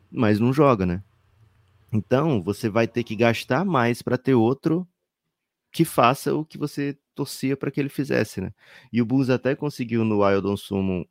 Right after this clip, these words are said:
um talento jovem, bem interessante, só que já <laughs> ca-, foi um contrato que eles não, não fizeram muito longo lá no início, e agora já tem que pagar o cara. Então já é free agent, como também é free agent o Coby White, né? Restrito.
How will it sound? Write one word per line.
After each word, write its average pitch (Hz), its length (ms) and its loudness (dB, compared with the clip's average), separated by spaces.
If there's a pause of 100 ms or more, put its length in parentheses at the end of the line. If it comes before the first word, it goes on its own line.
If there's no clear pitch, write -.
(140)
um 107 180 4
talento 107 520 2
jovem, 92 680 4
bem 95 180 0
interessante, 110 680 -2
só - 160 -4
que 139 140 -6
já 139 120 -2
<laughs> - 20 -4
ca-, - 300 -6
foi 120 160 -4
um 117 80 -6
contrato 110 420 -2
que - 60 -6
eles 117 140 -6
não, 117 160 -6 (100)
não 104 220 -6
fizeram 95 340 -2
muito 95 240 -4
longo 95 440 -2
lá 90 160 -2
no 90 100 -2
início, 104 440 -2 (280)
e 147 60 2
agora 95 220 4
já 101 100 0
tem 117 120 -2
que - 60 -16
pagar - 200 -2
o 175 60 -2
cara. 165 360 -4 (720)
Então 107 340 -2
já 113 160 4
é 110 180 6
free 131 440 -2
agent, - 280 -10
como 113 240 -4
também 113 340 -2
é 117 60 -2
free 110 380 -2
agent 117 260 -6
o 117 60 -4
Coby 120 340 2
White, 104 500 2
né? 76 100 -6
Restrito. 92 680 -4